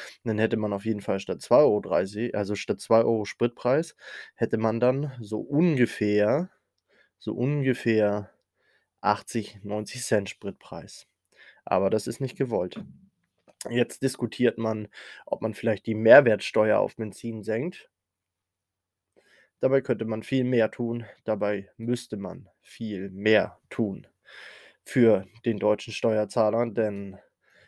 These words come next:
bei der Politik, die wir jetzt haben, wird man zuerst den deutschen Arbeitnehmer, den deutschen Pendler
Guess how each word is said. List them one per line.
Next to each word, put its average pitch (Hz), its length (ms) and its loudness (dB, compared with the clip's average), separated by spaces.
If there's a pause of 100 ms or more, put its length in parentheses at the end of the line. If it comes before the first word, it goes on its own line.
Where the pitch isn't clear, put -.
(220)
bei 104 120 0
der 113 140 2
Politik, 113 540 -6
die 110 100 -8
wir 113 100 0
jetzt 123 280 2
haben, 98 320 -6
wird 113 240 -4
man 113 100 -6
zuerst 120 580 2
den 120 120 2
deutschen 107 360 -4
Arbeitnehmer, 110 760 -2
den 107 140 -4
deutschen 104 400 -2
Pendler 110 520 -4